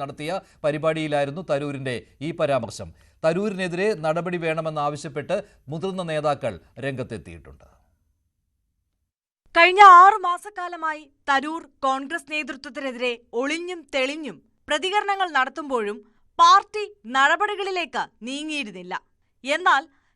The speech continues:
Speaker 2: ശശി തരൂർ നടത്തിയ വിവാദ നീക്കങ്ങൾ കോൺഗ്രസ് നേതൃത്വവുമായുള്ള അകൽച്ച വർദ്ധിപ്പിച്ചു. ഇനി കോൺഗ്രസിൽ തരൂരിനൊരു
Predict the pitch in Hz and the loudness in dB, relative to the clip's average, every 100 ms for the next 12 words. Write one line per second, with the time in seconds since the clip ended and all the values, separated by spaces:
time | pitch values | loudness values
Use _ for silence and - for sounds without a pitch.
0 | - 320 311 440 453 453 453 392 381 339 | -6 -4 -4 -6 -2 -2 0 0 -2 -4
1 | 339 - 254 269 320 370 403 339 320 330 | -6 -6 -10 4 6 6 4 -6 -10 -8
2 | 269 175 - _ _ 262 269 339 392 415 | -8 -10 -12 _ _ 0 0 0 -6 -8
3 | 381 359 370 - 359 339 330 320 311 277 | -8 -10 -10 -6 -6 0 0 0 -2 -2
4 | _ - 214 247 330 403 415 247 - 190 | _ -4 -2 0 0 -4 -6 -6 -6 -12
5 | 202 - - 202 202 _ _ _ _ - | -10 -16 -18 -18 -20 _ _ _ _ -12
6 | 254 339 359 349 349 392 415 403 381 _ | -8 -6 -2 0 0 -2 -4 -4 -10 _
7 | - 277 294 381 392 381 349 | 0 2 2 -2 -2 -4 -6